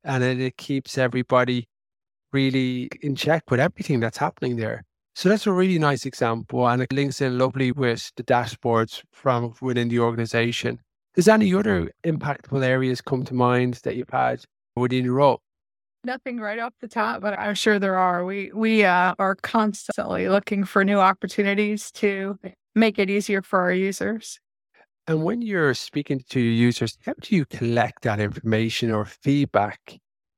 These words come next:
Speaker 1: within the team to know what's next important? Because it's very easy to fall down the "wouldn't it be cool" snare,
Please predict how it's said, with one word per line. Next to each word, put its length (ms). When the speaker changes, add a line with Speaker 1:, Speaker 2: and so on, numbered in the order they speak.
Speaker 1:
within 240
the 120
team 460
to 140
know 480
what's 340
next 480
important? 540
Because 300
it's 120
very 260
easy 380
to 160
fall 240
down 340
the 140
"wouldn't 220
it 120
be 100
cool" 420
snare, 540